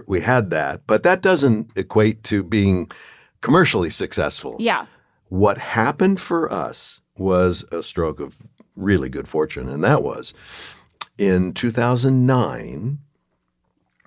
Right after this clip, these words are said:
Speaker 1: Netflix switched from the red envelopes where they would send you the movies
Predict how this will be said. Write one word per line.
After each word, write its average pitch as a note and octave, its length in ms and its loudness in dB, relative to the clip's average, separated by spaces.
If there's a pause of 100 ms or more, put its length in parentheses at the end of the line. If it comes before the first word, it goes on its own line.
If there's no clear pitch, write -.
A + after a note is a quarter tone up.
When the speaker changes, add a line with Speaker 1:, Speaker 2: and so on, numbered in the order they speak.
(920)
Speaker 1:
Netflix A2+ 580 0
switched - 640 0
from F#2 680 -2
the D#2+ 200 -6
red F2 260 2
envelopes E2 720 0
where D#2 140 0
they D#2 140 0
would D#2+ 160 -2
send F#2 280 2
you G#2+ 140 2
the G#2+ 100 4
movies C2+ 480 -2